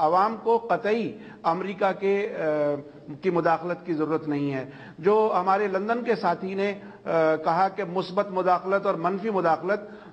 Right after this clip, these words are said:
तो, अ, वो वहाँ के माहौल से, वहाँ के मीडिया से वो मुतासिर हैं, मैं समझता हूँ,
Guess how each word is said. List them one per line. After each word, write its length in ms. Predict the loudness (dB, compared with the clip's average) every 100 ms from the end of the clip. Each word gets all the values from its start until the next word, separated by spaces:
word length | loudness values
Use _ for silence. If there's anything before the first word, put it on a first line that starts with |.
| -2
तो, 240 | 2 2
अ, 340 | 2 2 2 2
वो 580 | 4 4 4 2 -2 0
वहाँ 280 | 2 4 2
के 200 | 0 0
माहौल 480 | 2 2 2 0 0
से, 240 | -2 -4 -8 -16 -2
वहाँ 220 | 2 2
के 160 | 2 -2
मीडिया 380 | -2 0 0 0
से 140 | 0
वो 120 | -2
मुतासिर 500 | -2 2 2 0 -4
हैं, 460 | -2 -4 -6 -12 -4
मैं 100 | -2
समझता 420 | 0 0 0 2
हूँ, 260 | 2 2